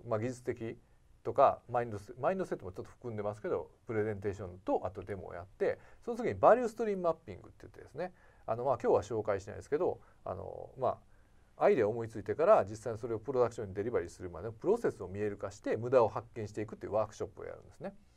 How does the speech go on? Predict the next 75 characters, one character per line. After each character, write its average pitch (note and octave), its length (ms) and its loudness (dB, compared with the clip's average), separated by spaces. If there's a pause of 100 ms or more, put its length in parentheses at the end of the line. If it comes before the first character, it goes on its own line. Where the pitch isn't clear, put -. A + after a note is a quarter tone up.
(500)
で、 E3 60 -10
そ A3+ 140 -4
の F4 100 10
後 B3+ 160 8
に A#3 60 0
や A3 80 6
っ - 20 0
て G#3+ 60 -6
る B3 80 -4
の A3 60 2
が、 A#2+ 100 6
実 A#2 200 -4
は F#2 60 -2
こ - 80 -12
の F2 160 -10 (520)
文 D#3+ 300 -4
化 F#3 140 8
イ D3+ 80 2
ン C3+ 80 -6
ス - 60 -18
ト B2 100 -6
ー G2+ 40 -2
ル E2 80 -12
を - 20 -8
や E2+ 60 -6
っ - 20 -14
て - 80 -12
る F#2+ 100 -4
わ E2+ 80 -8
け - 60 -16
で - 100 -18
す。 - 160 -20 (500)
だ G3 100 2
か G3+ 80 6
ら、 G#3 120 12
そ A#3 120 4
う - 20 6
い - 20 4
う E3 40 4
の C#3 40 4
文 F3+ 220 -4
化 C4 120 8
イ C4 60 2
ン A#3+ 60 -4
ス A#3+ 60 -16
ト G#3 100 4
ー C#3+ 40 8
ル A2+ 60 4
を F#2 80 4
や A2 80 4
っ B2 60 -4
て - 140 -4
あ C3+ 40 2
げ B2+ 100 0
る B2+ 100 0
と、 B2 340 -2 (400)
み C#3 120 -10
ん D#3+ 60 -8
な A2+ 140 -4
が、 F3 260 4
「あ、 - 160 -4 (160)
こ C#3+ 140 -2
う - 20 2
い G#3+ 40 0
う - 20 -2
の G2+ 100 0
は G2+ 60 2
マ B2+ 80 0
イ - 20 -6
ン C3 60 -6
ド B2+ 80 -4
セ C3 100 -4
ッ A#2 80 -4
ト F2+ 140 -14
で G#2+ 300 0